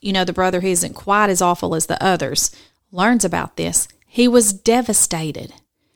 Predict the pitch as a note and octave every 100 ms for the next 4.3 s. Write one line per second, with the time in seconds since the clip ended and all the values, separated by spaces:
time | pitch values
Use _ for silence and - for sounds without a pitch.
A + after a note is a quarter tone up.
0 | _ - A#3+ A3 G#3 G#3+ A3 G#3+ G3 -
1 | G3+ F#3 - - _ _ _ F#3+ G#3+ B3+
2 | - _ - G3+ F#3+ F#3+ G3 G3+ G3+ F#3
3 | F3+ F#3 - E3+ F3+ - - F3 F3 E3+
4 | D#3 D#3+